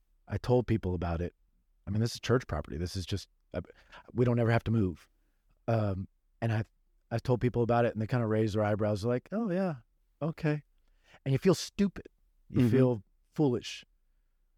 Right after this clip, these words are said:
Speaker 1: But I believe that God's bigger than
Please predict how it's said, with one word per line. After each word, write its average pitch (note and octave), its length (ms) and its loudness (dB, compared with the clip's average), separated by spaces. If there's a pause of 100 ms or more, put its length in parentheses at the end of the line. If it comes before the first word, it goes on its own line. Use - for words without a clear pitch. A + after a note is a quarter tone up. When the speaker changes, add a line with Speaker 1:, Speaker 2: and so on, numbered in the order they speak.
(680)
Speaker 1:
But A#2 120 -2
I C#3 120 6
believe F3 280 0
that C3 120 2
God's B2+ 240 2
bigger A#2 260 2
than F2+ 340 -4